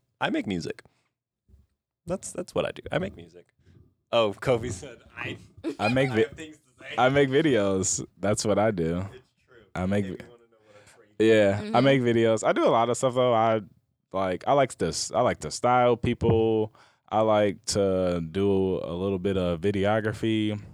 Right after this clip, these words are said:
Speaker 2: I like directing stuff. I like doing all things creative. Like I said, like, I just kinda,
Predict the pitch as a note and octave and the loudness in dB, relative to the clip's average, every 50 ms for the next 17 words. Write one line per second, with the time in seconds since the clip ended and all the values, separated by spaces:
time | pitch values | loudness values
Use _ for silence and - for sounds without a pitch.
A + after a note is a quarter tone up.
0 | - - - G#2+ G#2 G2 F#2 D#2 - D#2+ D#2+ F2 A2 - - - G#2+ G2+ G2+ G#2+ | -12 -4 -2 0 2 0 0 -2 -4 -2 0 0 -2 -2 -4 -6 -6 -6 -8 -10
1 | - - - A2+ A2+ A2 G2 - - - _ - A2+ C3 C#3+ C#3 C3+ C3+ _ _ | -8 -4 0 0 0 0 -2 -4 -12 -14 _ -2 0 2 2 2 0 -2 _ _
2 | A2 G#2 A#2 C3 C#3 C#3 C#3+ C#3+ C#3 C#3 C3+ B2 A#2 A#2 B2+ C3+ - C#3+ C3+ C3 | -6 -4 -2 -2 0 -2 -2 -4 -4 -6 -6 -6 -4 -4 -4 -4 -4 -6 -6 -6
3 | - - D3 D#3 C#3+ B2 F#2+ G#2+ A#2+ C3+ - D#3 D3 - F3 F3 D3 C#3 B2+ A2+ | -4 -2 0 0 0 0 0 0 0 0 2 0 2 2 2 2 2 2 0 2
4 | - A2+ A#2 A#2 B2 C3+ B2+ - - - - A#2+ B2 B2 A#2+ A2+ A2 | 2 0 0 2 0 0 -2 -2 -4 -4 -2 -2 0 0 0 0 -2